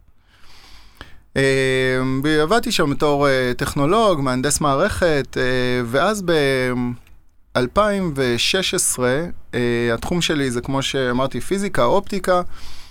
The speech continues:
אה, אלביט בכלי טיס, אה, הם אלופי המערכת ראש לטייסים.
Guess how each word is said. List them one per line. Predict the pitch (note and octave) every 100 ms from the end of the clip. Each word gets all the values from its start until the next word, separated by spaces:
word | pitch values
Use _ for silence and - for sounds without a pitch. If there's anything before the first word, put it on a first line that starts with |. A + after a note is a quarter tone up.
| - - - - -
אה, | C3 C3 B2+ B2+ D#3
אלביט | F3+ F#3+ D3
בכלי | C#3 - D#3 D#3+
טיס, | E3 E3+ - -
אה, | C3+ B2+ B2 B2 B2 A#2+ - - B2+
הם | B2+ A#2+ C3+ -
אלופי | B2+ C#3 - D#3 F3 E3+
המערכת | D3 B2+ A#2+ C3+ - C3+
ראש | C3 -
לטייסים. | B2+ A#2 A2+ - A#2+